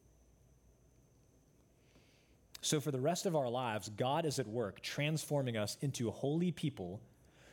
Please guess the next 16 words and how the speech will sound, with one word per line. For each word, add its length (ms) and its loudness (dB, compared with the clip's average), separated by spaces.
who 180 4
may 260 4
be 160 0
considered 640 0
worthy 960 0
of 160 2
the 60 2
kingdom 340 -2
of 100 -2
God. 320 -2
Now, 140 2
how 180 2
does 120 2
God 280 0
do 160 -2
that? 240 -6